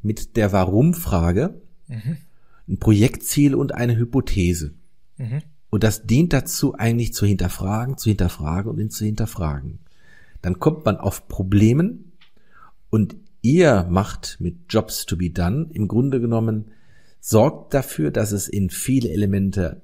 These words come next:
Speaker 1: äh, aufgeteilt wird, um nachher auch nichts Wesentliches zu vergessen.
Speaker 2: Mhm.
Speaker 1: Und, äh, dann kommt es natürlich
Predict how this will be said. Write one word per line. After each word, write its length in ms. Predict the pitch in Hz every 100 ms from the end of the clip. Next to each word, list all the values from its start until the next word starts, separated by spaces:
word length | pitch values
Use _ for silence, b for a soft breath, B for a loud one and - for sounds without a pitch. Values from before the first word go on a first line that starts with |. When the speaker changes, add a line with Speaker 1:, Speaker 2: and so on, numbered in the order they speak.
| -
Speaker 1:
äh, 280 | 98 90 87 -
aufgeteilt 880 | - 123 143 - - 143 147 151
wird, 300 | 147 143 - 113
um 260 | 113 101
nachher 320 | 104 101 -
auch 140 | 87 98
nichts 420 | 104 127 - -
Wesentliches 600 | 117 110 107 95 98 -
zu 120 | -
vergessen. 800 | 95 87 85 95 95 151 185 - - -
Speaker 2:
Mhm. 220 | 123 165 - - - - - - B B B B B B B -
Speaker 1:
Und, 580 | - 113 107 101 - - - b b b -
äh, 340 | - 107 98 95 - -
dann 340 | 101 143 170
kommt 300 | - 156 156
es 160 | 127 -
natürlich 540 | 123 - 127 127 -